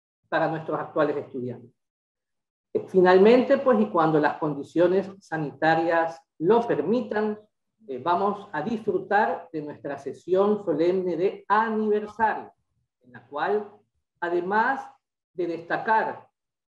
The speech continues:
la, los tiempos laborales de nuestros colaboradores,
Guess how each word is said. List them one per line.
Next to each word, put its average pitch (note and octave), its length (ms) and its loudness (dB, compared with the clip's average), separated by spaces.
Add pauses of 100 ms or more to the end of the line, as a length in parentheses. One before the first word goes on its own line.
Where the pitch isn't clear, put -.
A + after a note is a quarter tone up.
(960)
la, D3 360 -8
los C#3+ 240 -12
tiempos A3 440 -2
laborales E3+ 560 2
de D3 80 -8
nuestros - 340 -18
colaboradores, C3 760 -2